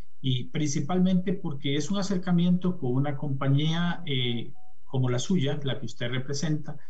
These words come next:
y que puede traer alguna solución a, a este tipo de, de problema que nosotros tenemos acá en el país. Vamos a pasar... Eh,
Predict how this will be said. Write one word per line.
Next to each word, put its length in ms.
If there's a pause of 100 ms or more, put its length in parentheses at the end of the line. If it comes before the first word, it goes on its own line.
(220)
y 120
que 120
puede 280
traer 360
alguna 340
solución 720 (180)
a, 520
a 160
este 280
tipo 420
de, 400
de 160
problema 760 (280)
que 80
nosotros 600
tenemos 460
acá 400
en 140
el 160
país. 500 (260)
Vamos 220
a 100
pasar... 480
Eh, 600